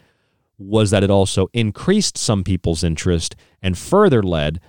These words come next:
to a debunking because those people sound crazy and the whole subject can be written off. So it's kind of a double-edged sword.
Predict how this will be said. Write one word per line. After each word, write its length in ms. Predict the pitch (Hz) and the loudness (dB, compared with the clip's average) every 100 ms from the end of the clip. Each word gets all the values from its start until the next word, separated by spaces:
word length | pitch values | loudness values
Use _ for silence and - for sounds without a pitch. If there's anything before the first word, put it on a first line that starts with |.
| _ - | _ -4
to 160 | 107 | 0
a 100 | 92 | 2
debunking 580 | 87 82 85 80 90 82 | 0 0 -2 -2 -4 -2
because 340 | 85 - 82 | -2 -2 -2
those 260 | 85 104 120 | 2 0 0
people 480 | - 92 85 82 80 _ | -2 -4 -2 -2 -4 _
sound 480 | - 95 80 78 - | -6 -2 0 -2 -6
crazy 840 | - - 143 185 107 80 76 85 - _ _ | -4 0 2 2 2 0 0 -4 -10 _ _
and 220 | 90 90 | -2 0
the 80 | 87 | 0
whole 280 | 82 117 120 | 0 0 0
subject 580 | - 123 107 98 92 - | 0 0 0 0 -2 -2
can 180 | 95 85 | -4 -2
be 120 | 85 | -2
written 400 | 85 92 90 82 - | 0 -2 -2 -8 -4
off. 460 | 78 62 - - _ _ _ _ _ _ _ | -4 -4 -12 -20 _ _ _ _ _ _ _
So 80 | - | -20
it's 100 | - | -6
kind 260 | 120 135 | 0 0
of 80 | 127 | 2
a 60 | 104 | 0
double-edged 520 | 98 90 90 85 90 | 0 0 0 -2 -4
sword. 480 | - 107 82 58 | -2 0 -2 -4